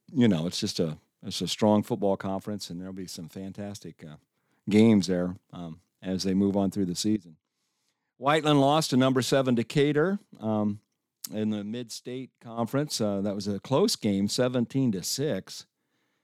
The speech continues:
And, uh, then, uh, Bloomington South topped, uh, uh, Terre Haute North by a score of thirty-six to twenty. So the South rose again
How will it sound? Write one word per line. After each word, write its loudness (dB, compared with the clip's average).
And, -12
uh, -12
then, -8
uh, -8
Bloomington -10
South -2
topped, 0
uh, 2
uh, -8
Terre 0
Haute 2
North 0
by -2
a -2
score 0
of 0
thirty-six -2
to -10
twenty. -2
So -8
the -6
South -12
rose -14
again -18